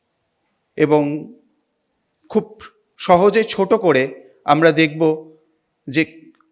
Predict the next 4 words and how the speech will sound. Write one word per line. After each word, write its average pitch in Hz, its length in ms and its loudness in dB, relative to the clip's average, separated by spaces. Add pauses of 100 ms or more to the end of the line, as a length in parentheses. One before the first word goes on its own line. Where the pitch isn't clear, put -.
(460)
বিবেকানন্দ 220 640 2
আমাদের 175 480 0
বন্ধু 156 420 -4
কেন, 131 340 2